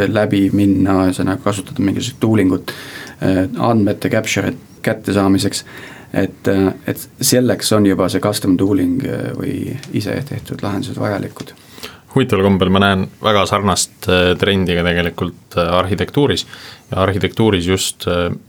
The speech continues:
Speaker 2: erinevates geograafiates. Näiteks, äh,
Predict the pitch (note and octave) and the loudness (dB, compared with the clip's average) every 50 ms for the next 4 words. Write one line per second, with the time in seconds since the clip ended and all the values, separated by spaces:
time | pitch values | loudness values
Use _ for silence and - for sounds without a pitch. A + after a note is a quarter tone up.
0 | _ _ - _ _ _ - - - G#2 G2+ G#2 F#2 F2 E2+ F2+ - - F#2 - | _ _ -20 _ _ _ -8 -2 0 0 2 2 2 0 0 -2 -4 -6 -8 -8
1 | - - F#2+ F2 G2 A2 G#2 F#2+ - - - - - - - - - - - - | -2 0 0 2 2 0 0 -2 -2 -4 -6 -6 -8 -12 -12 -12 -16 -20 -20 -20
2 | - - - - - G2+ G#2 G2+ - F2 - - - - - G2+ F2 F2+ F2 F2 | -20 -20 -10 -2 0 0 0 0 -2 -4 -2 0 -2 -2 -2 -2 -4 -4 -4 -6